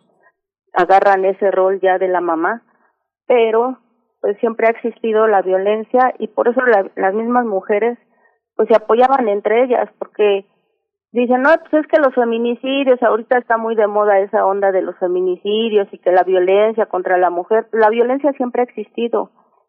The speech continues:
y se ajena a todo eso, y creo que,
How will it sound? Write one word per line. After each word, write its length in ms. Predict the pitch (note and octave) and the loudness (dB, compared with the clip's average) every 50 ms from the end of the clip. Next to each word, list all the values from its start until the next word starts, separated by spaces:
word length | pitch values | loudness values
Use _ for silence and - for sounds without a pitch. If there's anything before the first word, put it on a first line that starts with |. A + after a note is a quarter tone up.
| _ _ _ _ | _ _ _ _
y 480 | _ - - A3 A3 A3 G#3+ G3 - _ _ - | _ -2 0 0 0 0 -4 -6 -10 _ _ 0
se 60 | - | 0
ajena 380 | G3+ G3+ - A#3+ A#3 A#3 A#3 A3+ | 0 2 2 2 2 2 2 0
a 60 | A3+ | 2
todo 340 | A#3 A3+ A3+ G#3+ A#3 A3+ A3 | 0 0 2 2 2 2 4
eso, 320 | A3 A3+ A3+ - B3 A#3+ A#3 | 2 2 0 0 0 0 0
y 300 | A3+ G3+ F#3+ F#3 F3+ _ | -2 -4 -8 -12 -14 _
creo 220 | - G#3+ G#3 G3+ | -2 -2 -2 -2
que, 420 | G#3+ - G#3+ G#3 G3 F3+ - - | 0 0 2 2 2 0 -2 -6